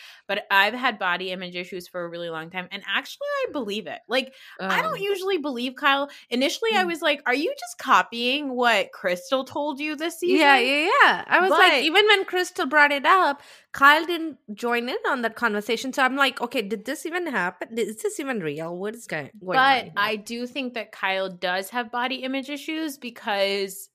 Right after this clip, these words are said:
Speaker 1: I think people believe that having body image issues or having an eating disorder is somebody who just is, like, throwing up or is anorexic.
Speaker 2: Mm.
Speaker 1: But the truth is that you can be a chronic dieter
Speaker 2: Mm.
Speaker 1: like I am, and I'm working through.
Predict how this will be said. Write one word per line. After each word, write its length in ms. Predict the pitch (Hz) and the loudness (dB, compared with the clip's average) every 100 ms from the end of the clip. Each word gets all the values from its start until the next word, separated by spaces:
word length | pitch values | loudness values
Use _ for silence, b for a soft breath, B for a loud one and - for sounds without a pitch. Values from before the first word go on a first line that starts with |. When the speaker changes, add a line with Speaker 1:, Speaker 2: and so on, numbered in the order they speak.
| _ - | _ -2
Speaker 1:
I 240 | 196 226 | 2 2
think 240 | 254 320 330 | 0 -6 -6
people 280 | 320 349 320 | -8 -8 -6
believe 420 | 285 233 202 208 | -6 -6 -8 -4
that 240 | 180 175 - _ _ _ | -4 -4 -10 _ _ _
having 340 | - 226 226 233 | -2 0 0 0
body 280 | 202 190 | -2 -2
image 220 | 196 196 190 | -6 -8 -8
issues 380 | 202 208 185 | -8 -8 -6
or 60 | 185 | -4
having 300 | 185 180 208 | -2 -2 -4
an 80 | 190 | -8
eating 340 | 180 185 190 | -8 -8 -8
disorder 640 | 185 190 180 175 170 160 - | -10 -10 -8 -4 -2 -4 -4
is 220 | 180 175 175 | -8 -8 -6
somebody 340 | 190 185 185 | -8 -6 -8
who 200 | 185 202 | -8 -10
just 300 | 185 175 175 | -8 -8 -6
is, 140 | 180 180 | -12 -8
like, 300 | 160 147 _ | -8 -8 _
throwing 400 | 190 180 180 175 | -6 -4 -4 -6
up 240 | 170 165 - | -6 -6 -6
or 180 | 180 160 | -6 -6
is 160 | 160 | -8
anorexic. 680 | 165 151 156 131 - - 87 _ B B B | -10 -10 -8 -12 -12 -20 -20 _ B B B
Speaker 2:
Mm. 340 | 214 196 165 | -6 -6 -4
Speaker 1:
But 280 | 214 208 196 | 0 0 -2
the 60 | |
truth 360 | 208 - 302 285 | -8 -6 -6 -2
is 160 | 262 220 | -4 -4
that 100 | 208 | -8
you 140 | 220 | -6
can 140 | 277 254 | -4 -2
be 100 | 220 | -2
a 60 | |
chronic 480 | 202 - 185 190 226 | -4 -4 -2 -2 -2
dieter 600 | 254 240 208 165 147 180 - _ _ _ - | 0 2 2 -2 -8 -14 -20 _ _ _ -10
Speaker 2:
Mm. 200 | 202 185 | -8 -6
Speaker 1:
like 220 | 175 180 | -8 0
I 160 | 247 302 | 2 4
am, 560 | 190 160 160 170 220 _ _ _ _ | 2 -2 -4 -8 -14 _ _ _ _
and 120 | 175 | -4
I'm 120 | 180 | -4
working 380 | 196 262 269 202 | -2 -2 -2 -8
through. 420 | 185 165 143 156 | -8 -10 -8 -8